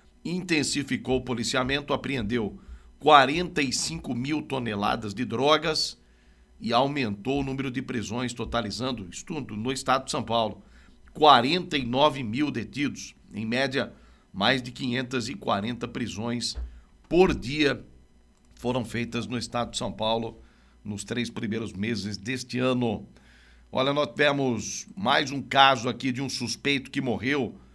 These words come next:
Isso foi na madrugada de ontem, durante troca de tiros com a Polícia Militar.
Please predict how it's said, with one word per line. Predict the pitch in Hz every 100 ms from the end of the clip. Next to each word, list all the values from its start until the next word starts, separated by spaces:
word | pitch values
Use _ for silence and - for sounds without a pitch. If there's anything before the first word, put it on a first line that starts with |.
| _ _ _
Isso | -
foi | - 131
na | 127
madrugada | 123 110 104 127 113
de | 110
ontem, | 135 131 127
durante | 127 127 123
troca | 117 123 135
de | 120
tiros | 117 127 120
com | 131
a |
Polícia | - 123 127 139
Militar. | 127 120 135 131 110